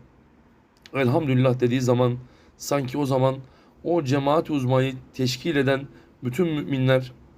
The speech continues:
"Evet, doğru söyledin." diye onun o sözünü tasdik ediyorlar. Ve bu tasdikler hücum eden evham ve vesveselere karşı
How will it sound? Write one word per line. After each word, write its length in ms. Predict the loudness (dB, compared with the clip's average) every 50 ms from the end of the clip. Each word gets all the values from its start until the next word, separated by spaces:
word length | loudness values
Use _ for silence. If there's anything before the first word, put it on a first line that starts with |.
| -20 -20 -20 -20 _ _ _ -20 -20 -20 -20 -20 -8 -2 0
"Evet, 280 | 2 2 2 2 0 -2 -2
doğru 240 | 0 0 2 2 0
söyledin." 480 | 0 2 4 4 4 2 0 -2 -2 0
diye 280 | 2 4 4 2 2 -2 -6 -20 _ _ _ -6
onun 240 | -4 -4 -4 -4 -4 -4
o 80 | -6
sözünü 380 | -4 -4 -2 -2 -2 -2 -2 0
tasdik 400 | 2 2 0 0 -4 -4 -2 0
ediyorlar. 400 | 2 2 2 2 2 0 -2 -4 -6 -18 -20 -20 -20 -20 -20 -20 -20 -20 -20 -20 -20 -20 -20 -20 -20 -20 -20 -20 -20 -20 -20 -20 -20 -20 -20 -20 -20 -20 -20 -20 -20 -20 -20 -20 -20 -20 -20 -20 -20 -20 -20 -20 -20 -20 -20 -20 -20 -20 -20 -20 -20 -20 -20 -20 -20 -20 -20 -20 -20 -20 -20 -20 -20 -20 -20 -20 -20 -20 -20 -20 -20 -20 -20 -20 -20 -20 -20 -20 -20 -20 -20 -20 -16 -4 2
Ve 180 | 2 4 4 6
bu 220 | 4 4 4 2
tasdikler 580 | 2 -2 -2 -2 -4 -8 -6 -2 0 0 0 -2 -6 -14 -18 -20 -20 -20 -14 -8
hücum 340 | -6 -4 -2 0 0 2 2
eden 260 | 2 2 0 0 -2 0 0
evham 420 | 2 2 2 2 0 -2 -2 -2
ve 220 | -2 -2 -2 0
vesveselere 560 | 0 0 0 0 -2 -4 -2 0 0 0 0 0
karşı 420 | 0 0 0 0 -2 -4 -4